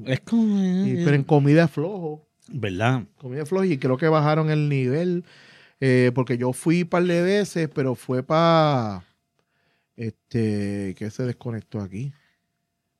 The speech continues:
Speaker 1: Ah, mi, mi disco duro, no
Speaker 2: Ah,
Speaker 1: te preocupes, no te preocupes.
Speaker 2: este, pues, me gustaba porque ellos tenían como unos, unos, unos,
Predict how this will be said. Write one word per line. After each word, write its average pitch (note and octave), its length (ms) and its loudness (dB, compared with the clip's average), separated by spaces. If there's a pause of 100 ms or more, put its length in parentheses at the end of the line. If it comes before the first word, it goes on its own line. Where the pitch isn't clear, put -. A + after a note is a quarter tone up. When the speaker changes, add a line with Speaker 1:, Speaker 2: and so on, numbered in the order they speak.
(160)
Speaker 1:
Ah, G3 240 6
mi, E3+ 300 2
mi D3 120 0
disco D3 240 -2
duro, C#3 260 0
no C3 40 0
Speaker 2:
Ah, C3+ 100 2
Speaker 1:
te B2 40 0
preocupes, A#2 340 -4
no A2+ 100 -8
te A2+ 100 -8
preocupes. C#3+ 320 -2
Speaker 2:
este, C3 1200 4 (120)
pues, A#2 760 -2 (760)
me C#3 160 -2
gustaba F#3 680 4
porque D#3+ 180 -4
ellos C#3+ 140 -2
tenían F3 260 -2
como F3+ 220 -4
unos, E3+ 380 -4
unos, D#3+ 200 -10 (120)
unos, D#3+ 240 -8